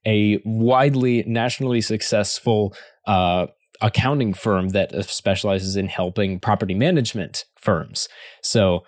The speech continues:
they had a, some really great insights into starting and building a business and the importance of mindset. So definitely check out that episode. And coming up very soon,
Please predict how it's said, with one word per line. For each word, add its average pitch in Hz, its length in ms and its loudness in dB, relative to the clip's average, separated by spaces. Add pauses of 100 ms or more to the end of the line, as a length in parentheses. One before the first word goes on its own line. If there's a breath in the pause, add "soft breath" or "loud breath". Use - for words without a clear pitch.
(140 soft breath)
they 135 360 2
had 120 320 0
a, 104 200 -2
some 113 360 0
really 151 260 4
great 117 300 0
insights 110 540 0
into 90 460 -4
starting 117 600 0
and 87 160 -4
building 120 320 0
a 107 40 0
business 101 460 -2
and 101 140 -6
the 98 80 0
importance 90 400 -6
of 90 100 -2
mindset. 92 800 -4
So 87 380 -4 (340 loud breath)
definitely 120 560 0
check - 280 -8
out 90 200 -4
that 117 180 4
episode. 90 600 -2 (420 loud breath)
And 127 460 0 (340)
coming 101 360 -2
up 87 300 -4
very 104 460 2
soon, 87 400 -4